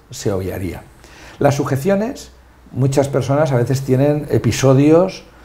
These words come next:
y sobre todo cuando tienen trastornos cognitivos, tip-, Alzheimer,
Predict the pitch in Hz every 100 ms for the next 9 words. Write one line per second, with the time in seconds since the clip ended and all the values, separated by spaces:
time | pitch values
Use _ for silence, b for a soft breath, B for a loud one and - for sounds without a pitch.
0 | B B - 127 117 113 123 139 151 123
1 | 117 120 131 123 117 117 120 - 113 104
2 | 98 95 151 110 101 - - 98 - -
3 | - - 131 123 131 135 131 123